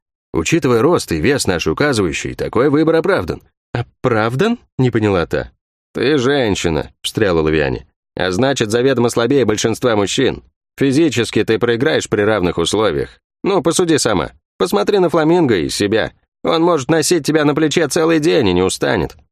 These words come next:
А его меч. Если парень вложится в удар, ты не сможешь парировать его. В лучшем случае повредишь себе запястье, в худшем — будет две половинки Шерон.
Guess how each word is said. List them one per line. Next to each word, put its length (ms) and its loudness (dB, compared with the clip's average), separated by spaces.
А 120 -2
его 200 2
меч. 420 0
Если 300 0
парень 340 0
вложится 440 0
в 40 2
удар, 340 0
ты 120 0
не 140 2
сможешь 380 0
парировать 460 0
его. 220 0
В 60 -2
лучшем 340 0
случае 400 0
повредишь 440 2
себе 220 2
запястье, 640 -2
в 60 -12
худшем — 560 -2
будет 340 0
две 160 0
половинки 460 0
Шерон. 400 -2